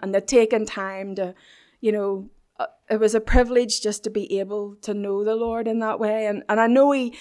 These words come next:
he put things in my heart, you know, that are even for, you know, for an-, for the future, you know, for the future to come. And,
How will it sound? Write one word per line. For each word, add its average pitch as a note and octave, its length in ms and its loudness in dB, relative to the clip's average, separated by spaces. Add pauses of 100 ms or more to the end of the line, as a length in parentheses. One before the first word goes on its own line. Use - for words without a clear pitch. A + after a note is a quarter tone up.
(140)
he B3+ 100 0
put - 380 12
things C#4 280 6
in A#3+ 120 2
my G#3+ 140 2
heart, G#3 380 -4
you A3 80 0
know, A3 220 -2
that A3+ 120 0
are A3+ 80 2
even A#3+ 380 2
for, G#3 400 -4 (540)
you A#3+ 100 0
know, A#3+ 140 4
for A#3 220 2
an-, A#3 220 0
for B3 160 0
the A#3+ 140 6
future, B3+ 640 -2
you A3+ 160 -2
know, A3 300 2
for A#3 120 -6
the A3+ 120 0
future B3 400 -6
to G#3+ 100 -4
come. A3 380 -10
And, A3 200 -10